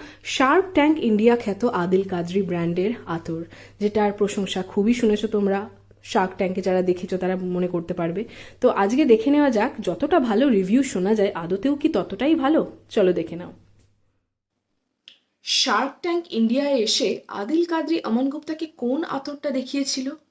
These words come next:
মনে আছে তোমাদের? যেটার ফ্রেগ্রেন্সটা চেক করার পর অমন গুপ্তা একেবারে ফিদা হয়ে গেছিল, মোহিত হয়ে গেছিল। কোন আতর মনে আছে কি? যারা যারা দেখেছো, যাদের মনে আছে, লিখে ফেলো তো কমেন্টসে।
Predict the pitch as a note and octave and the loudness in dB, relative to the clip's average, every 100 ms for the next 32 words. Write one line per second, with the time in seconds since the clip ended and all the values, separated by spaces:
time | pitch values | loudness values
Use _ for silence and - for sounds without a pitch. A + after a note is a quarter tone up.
0 | _ _ _ - G3+ A#3 E4 D4+ A3+ A3+ | _ _ _ -10 -4 -2 -2 -6 -4 -2
1 | A#3+ D#4+ _ _ _ _ _ _ F3+ A3+ | -2 -6 _ _ _ _ _ _ -2 0
2 | B3+ C4 - A3 A3 C4+ C4+ - C4+ A#3+ | 0 -2 -2 -2 0 0 -2 -2 -2 -2
3 | A#3 A#3+ A#3+ B3 B3 A#3 A3+ - F#3+ A3 | -4 -6 -6 -6 -6 -6 -6 -8 -4 -2
4 | A3+ A3 A3+ A3 A3 A3+ A3 - D#3+ F#3+ | -4 -6 -10 -6 -4 -4 -4 -6 -4 -4
5 | A#3 A#3 A#3 A#3 A#3 A3+ A#3 F3 F3 A3 | -2 -2 0 -2 -2 -4 -6 -6 -2 -2
6 | C#4 C4+ B3+ A#3 A#3 A#3 A3 C4+ _ _ | -2 -2 -4 -2 -4 -4 -4 -8 _ _
7 | _ _ _ _ _ _ _ _ A#3 A#3 | _ _ _ _ _ _ _ _ -2 0
8 | G3+ F3+ D#3+ E3+ _ F#3 F#3+ A3 A#3 B3+ | 0 -4 -10 -12 _ -10 -4 -2 -2 -6
9 | A3+ F3 F#3 F#3+ G#3 G#3 F#3 F#3 B3 - | -8 -8 -2 -2 -2 -4 -6 -6 -6 -6
10 | F#3+ F#3 F#3 F#3 F3 F#3+ G3 - E3 F3 | -4 -4 -4 -4 -4 -4 -4 -6 -8 -8
11 | G3+ G#3 G#3 A3 G3 F#3+ G3 - A#3+ | -8 -8 -6 -6 -6 -6 -8 -10 -14